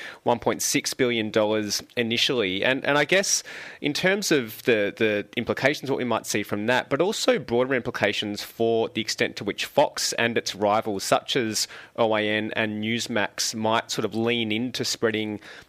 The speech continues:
conspiracy theories. Are there big implications at all, do you think, for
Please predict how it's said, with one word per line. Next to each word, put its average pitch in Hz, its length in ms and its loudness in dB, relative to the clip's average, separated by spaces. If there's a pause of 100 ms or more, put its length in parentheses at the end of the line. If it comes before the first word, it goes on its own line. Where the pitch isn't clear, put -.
(120)
conspiracy 117 640 0
theories. 110 760 -2
Are 160 260 4
there 127 340 2 (440)
big 127 160 0
implications 113 640 -2
at 139 80 0
all, 139 140 0
do 131 140 -6
you 127 100 0
think, - 320 -4
for 117 420 2